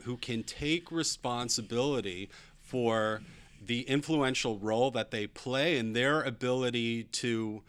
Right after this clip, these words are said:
curb hate speech by saying, "We're not gonna allow our institution or our platform to be used, um, to, uh, purvey hatred."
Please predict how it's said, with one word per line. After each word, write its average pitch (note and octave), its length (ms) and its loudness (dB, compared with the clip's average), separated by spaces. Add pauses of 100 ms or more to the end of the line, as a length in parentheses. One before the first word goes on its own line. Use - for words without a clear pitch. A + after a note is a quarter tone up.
(720)
curb F3+ 580 4
hate A2 300 -2
speech F2+ 480 -6
by B2 100 4
saying, C3+ 340 2
"We're D3+ 140 2
not F3+ 180 2
gonna C3 160 0
allow A2+ 600 2 (360)
our C3+ 220 6
institution C3 840 -2
or A2 160 0
our A#2 300 0
platform A2+ 720 -2 (140)
to A2 120 -8
be A2 120 -6
used, A#2 920 0 (420)
um, A2+ 580 0
to, A#2 500 0
uh, A#2 180 2
purvey D3 520 0
hatred." F#2 600 -10